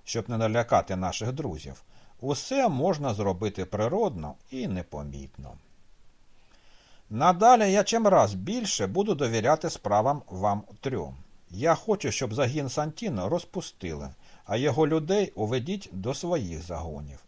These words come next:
Це має засвідчити нашим друзям, що я справді прагну миру. Томе, пішли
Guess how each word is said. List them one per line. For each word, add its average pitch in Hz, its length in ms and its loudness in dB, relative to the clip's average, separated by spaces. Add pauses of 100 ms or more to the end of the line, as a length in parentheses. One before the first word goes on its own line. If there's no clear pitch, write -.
(360)
Це 160 220 2
має 170 340 6
засвідчити 147 720 -2
нашим 147 400 0
друзям, 143 520 -4 (280)
що - 200 -6
я 190 160 2
справді 104 580 4
прагну 90 480 -2
миру. 73 400 -8 (340)
Томе, 87 440 -2 (420)
пішли 226 600 -2